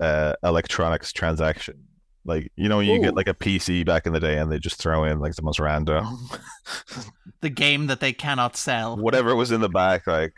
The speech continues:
Speaker 2: It's
Speaker 3: Yeah.
Speaker 2: probably not a good game if we guessed what those three are, <laughs> because they could be anything. But
Speaker 3: Yeah.
Speaker 2: will, will, will, will we each get, like, one,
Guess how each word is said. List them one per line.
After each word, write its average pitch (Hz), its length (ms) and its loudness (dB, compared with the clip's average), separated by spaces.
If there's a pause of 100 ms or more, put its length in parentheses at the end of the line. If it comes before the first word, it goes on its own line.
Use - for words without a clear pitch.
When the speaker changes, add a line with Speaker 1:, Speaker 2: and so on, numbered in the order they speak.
Speaker 2:
It's 147 220 -10
Speaker 3:
Yeah. 110 60 -12
Speaker 2:
probably 208 500 2
not 160 260 2
a 135 60 0
good 117 280 -2
game 107 380 0
if 82 160 -12
we 85 160 -6
guessed 87 640 -6
what 87 240 -8
those 82 300 -4
three 90 320 -2
are, 78 480 -2
<laughs> - 100 -16
because 139 420 0 (140)
they 127 140 -6
could 101 240 -4
be 92 160 -2
anything. - 540 -6 (580)
But 113 160 -2
Speaker 3:
Yeah. 117 240 0
Speaker 2:
will, 120 100 0
will, 135 360 0
will, 127 280 -2
will 123 300 -2
we 120 300 0
each - 200 -8
get, 117 220 0
like, 107 220 0
one, 107 540 0